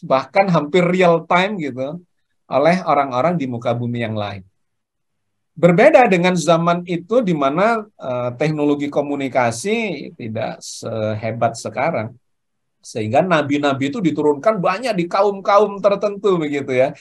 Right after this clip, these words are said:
dengan pergerakan, eh, ya, di sekitar-sekitar itu. Tetapi sekarang nggak lagi gitu. Sehingga saya melihat ya memang rasanya tidak perlu lagi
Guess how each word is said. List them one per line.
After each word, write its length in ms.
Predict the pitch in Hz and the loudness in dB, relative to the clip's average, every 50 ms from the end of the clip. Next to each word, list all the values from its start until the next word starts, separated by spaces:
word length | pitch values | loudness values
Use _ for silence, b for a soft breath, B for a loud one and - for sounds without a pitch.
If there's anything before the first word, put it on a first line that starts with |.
| B B B - | B B B -6
dengan 500 | 123 135 131 135 147 175 202 220 226 214 | -4 -4 -2 0 0 0 0 0 -4 -6
pergerakan, 1120 | - - 180 160 135 120 147 135 135 131 127 123 - - 170 175 196 208 214 214 - - | -2 -2 0 0 0 -2 0 2 4 4 2 0 0 2 2 2 2 0 -6 -10 -10 -8
eh, 240 | - 131 131 123 120 | -6 -4 -2 2 4
ya, 240 | 123 135 143 170 196 | 4 6 6 4 4
di 140 | 175 147 - | 2 -2 -2
sekitar-sekitar 840 | - 135 117 139 123 139 135 127 - 151 127 131 123 131 123 123 123 | -4 -6 -8 -6 0 0 0 0 -2 -6 -6 -4 -2 -2 -2 -2 -2
itu. 320 | 160 165 165 - 123 110 113 - _ _ _ _ _ _ _ - | -4 -6 -6 -6 -10 -10 -10 -14 _ _ _ _ _ _ _ -4
Tetapi 320 | 247 240 262 277 269 320 294 | -2 2 2 2 2 2 2
sekarang 440 | 262 269 262 240 226 233 262 277 269 254 175 151 143 | 2 2 4 6 4 4 4 2 -2 -4 -6 -2 0
nggak 160 | 123 110 113 | 0 0 2
lagi 460 | 113 120 147 196 196 143 117 117 120 135 143 - | 2 2 2 2 0 -2 -8 -10 -10 -10 -10 -12
gitu. 240 | - - - - 123 117 _ _ _ _ _ _ | -12 -14 -14 -14 -18 -20 _ _ _ _ _ _
Sehingga 300 | - 165 147 160 196 208 | -8 -4 0 0 0 0
saya 140 | 196 202 180 | 0 -2 0
melihat 200 | 170 160 160 147 131 | 2 2 2 2 0
ya 100 | 127 120 120 | -2 0 0
memang 400 | 123 131 127 139 165 202 220 214 | -2 -4 -2 -2 -2 -2 -2 -2
rasanya 420 | 185 156 135 - 151 131 143 185 202 - | -2 -2 -2 -2 -4 -4 -4 -4 -4 -4
tidak 260 | 165 123 123 110 - - | 0 2 2 2 2 0
perlu 240 | 147 147 156 151 143 | 0 0 2 2 4
lagi 500 | 143 180 226 226 175 160 147 160 180 | 6 6 6 6 4 2 2 2 -2